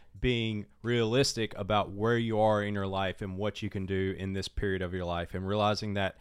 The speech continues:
life is seasons, and there's never gonna be one season,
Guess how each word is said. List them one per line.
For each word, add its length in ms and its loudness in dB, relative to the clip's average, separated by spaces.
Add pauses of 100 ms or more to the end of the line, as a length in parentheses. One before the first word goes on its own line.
(280)
life 360 4
is 180 -4
seasons, 600 -4
and 240 -6
there's 200 -2
never 320 -2
gonna 200 -4
be 220 -2
one 320 -2
season, 520 -4